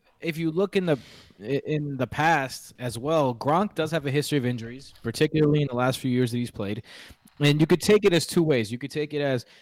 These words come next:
one, he has a year off, so he's more healthy. Or two, it's not like Gronk was sitting in his, in his apartment or whatever, his house, drinking fucking protein shakes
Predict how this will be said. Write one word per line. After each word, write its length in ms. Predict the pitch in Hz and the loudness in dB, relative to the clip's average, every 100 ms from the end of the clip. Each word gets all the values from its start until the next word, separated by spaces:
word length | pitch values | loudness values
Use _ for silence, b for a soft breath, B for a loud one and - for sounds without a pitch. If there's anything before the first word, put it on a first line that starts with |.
| b _ - | b _ -14
one, 560 | 117 135 160 170 175 - | -2 2 4 4 0 -6
he 260 | - 151 | -4 -2
has 240 | 127 147 139 | 0 2 0
a 80 | 139 | -2
year 340 | 135 135 131 | -4 0 2
off, 240 | 135 147 | 4 2
so 140 | - 135 | 0 0
he's 240 | 131 120 | 0 -2
more 180 | 127 127 | 0 0
healthy. 540 | 120 127 - 151 170 - b b - | 2 0 0 -2 -2 -8 b b 0
Or 160 | 185 | 2
two, 420 | 185 254 247 214 | 2 2 4 4
it's 160 | 175 - | 2 -2
not 140 | 202 | 0
like 180 | 208 185 | 2 0
Gronk 360 | - 175 180 170 | 0 2 2 2
was 120 | 165 | -2
sitting 280 | 180 180 175 | 0 -2 -2
in 80 | 165 | -4
his, 220 | 143 - _ _ _ _ - | -6 -10 _ _ _ _ -4
in 160 | 156 156 | -2 -2
his 120 | 143 | -2
apartment 600 | 135 175 175 156 151 143 | 0 4 4 4 0 0
or 200 | 143 135 | 2 2
whatever, 460 | 135 147 165 147 | 2 2 0 0
his 160 | 143 135 | -2 -2
house, 420 | 156 151 147 139 - B B 123 | 0 2 2 -2 -10 B B -4
drinking 640 | 151 160 147 139 123 131 | -2 0 0 -2 -6 -12
fucking 440 | - 151 147 135 120 | -2 0 0 -2 -4
protein 500 | - 170 180 151 135 | 2 4 4 -2 -4
shakes 480 | - 127 131 - | -2 0 0 -4